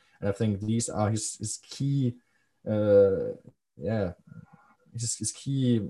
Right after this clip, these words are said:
skill, the key of his skill set in general. And as you can see, if you know these,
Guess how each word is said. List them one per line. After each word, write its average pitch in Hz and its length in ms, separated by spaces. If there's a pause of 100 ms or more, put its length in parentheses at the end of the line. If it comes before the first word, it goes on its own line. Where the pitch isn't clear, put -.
(180)
skill, 131 640
the 101 100
key 151 200
of 131 120
his 110 100
skill 156 200
set 82 220
in 95 80
general. 104 360 (540)
And 107 260 (260)
as 113 120
you 117 80
can 113 140
see, 123 360 (180)
if - 180
you 113 80
know 127 320
these, 117 420